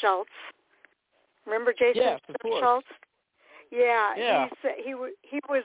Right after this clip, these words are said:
Speaker 1: the, uh, uh, one of the producers on the Dale Junior Download for, uh, quite a few years, and now he's over at Trackhouse Racing.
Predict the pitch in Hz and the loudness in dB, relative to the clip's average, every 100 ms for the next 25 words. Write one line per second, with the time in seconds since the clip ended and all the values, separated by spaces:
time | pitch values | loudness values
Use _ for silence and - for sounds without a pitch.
0 | - 247 233 220 208 196 202 - - _ | -4 -8 -2 2 2 2 -4 -16 -20 _
1 | _ - 220 208 196 190 196 247 247 214 | _ -6 0 4 4 4 2 0 0 -4
2 | - 202 233 247 _ - 214 208 202 226 | -4 -2 -2 -4 _ -8 -6 -4 -2 0
3 | 220 220 233 226 220 196 208 214 226 214 | 0 0 -4 -6 -8 -4 -2 -2 -2 -4
4 | 180 175 - 208 190 190 208 - _ - | -4 -6 -6 -4 -2 -4 -6 -10 _ -2
5 | 220 202 - 202 185 185 175 180 - - | -2 0 -4 -4 -2 -2 -4 -6 -12 -20
6 | - - - 214 202 196 202 220 240 262 | -20 -20 -4 0 2 2 2 2 2 -2
7 | 226 220 220 196 - 233 220 226 208 - | 2 2 2 0 2 2 2 0 -2 -4
8 | 226 220 240 - 175 | -2 -2 -2 -6 -8